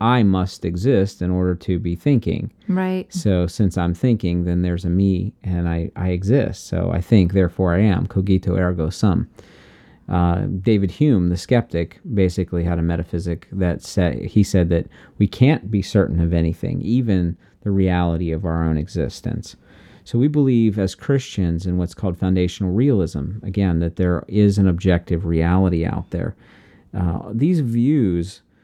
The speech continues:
Speaker 1: of epistemology, of aesthetics, of logic, of metaphysics, of ethics, of law, of political theory,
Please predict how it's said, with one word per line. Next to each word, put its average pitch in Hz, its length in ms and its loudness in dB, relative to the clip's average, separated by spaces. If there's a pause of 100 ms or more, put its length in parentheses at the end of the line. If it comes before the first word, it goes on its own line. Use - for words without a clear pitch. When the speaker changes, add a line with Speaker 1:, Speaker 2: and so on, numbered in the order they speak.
(220)
Speaker 1:
of 90 500 -2 (120)
epistemology, 101 1080 0
of 82 320 -8 (480)
aesthetics, 98 800 2
of 85 160 -4
logic, 90 720 2
of 87 100 -6
metaphysics, 90 760 0
of - 180 -8
ethics, 95 580 -2
of 90 140 -6
law, 95 440 2
of 85 120 -8
political 95 460 0
theory, 90 560 -2